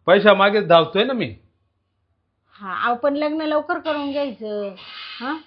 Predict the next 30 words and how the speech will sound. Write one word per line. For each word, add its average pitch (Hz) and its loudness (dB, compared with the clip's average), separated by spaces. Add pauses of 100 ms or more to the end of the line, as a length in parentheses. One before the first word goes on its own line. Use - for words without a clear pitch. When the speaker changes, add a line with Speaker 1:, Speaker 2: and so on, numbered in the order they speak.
(160)
Speaker 1:
अ, 135 -2
आठवणच 214 2
नाही 233 4
आली 208 4
ना 240 0
लग्नाची. 147 0 (800)
Speaker 2:
आठवण 269 -10
नाही 285 -6
आली? 262 -8 (680)
Speaker 1:
वेळ 185 6
भेटला 185 2
नाही 240 -4
ना. 185 -8 (1300)
वेळ 190 6 (600)
Speaker 2:
हा. 196 -18
Speaker 1:
तिकडं 190 0
सतत 208 2
बिझी 208 -4
ना 254 2
मी. 185 -6 (880)
Speaker 2:
हा, 247 4
बरोबर, 202 -8
बरोबर. 165 -18 (1000)
लग्न 349 2
करून 403 0
तिकडं 403 -4
जायला 294 0
लागत 254 -10
होतं 262 -10
तुम्ही. 196 -16